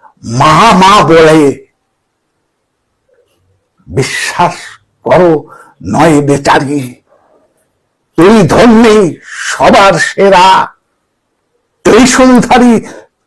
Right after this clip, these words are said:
চণ্ডী হয়ে প্রশান্ত কর উন্মত্ত ধরা। একে না হলে,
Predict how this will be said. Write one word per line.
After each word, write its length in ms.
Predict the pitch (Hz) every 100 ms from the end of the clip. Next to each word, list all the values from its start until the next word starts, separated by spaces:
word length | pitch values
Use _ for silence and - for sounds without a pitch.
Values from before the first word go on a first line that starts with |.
| _
চণ্ডী 500 | - - 190 180 220
হয়ে 540 | - 160 185 233 247 - _ _ _ _ _ _ _
প্রশান্ত 720 | - 180 208 208 196 190 185 190
কর 500 | - 123 165 160 156 - _ _ _ _ _ _
উন্মত্ত 840 | - 170 147 156 151 _ _ - 135 98
ধরা। 520 | - 113 139 127 123 - - _ _ _ _ _ _ _ _ _ _ _ _ _ _ _ _ _ _ _ _ _ _ _ _ _ _ _ _ _ _ _ _ _ _ _
একে 380 | - - - 143
না 240 | 147 147 156
হলে, 480 | 120 143 175 214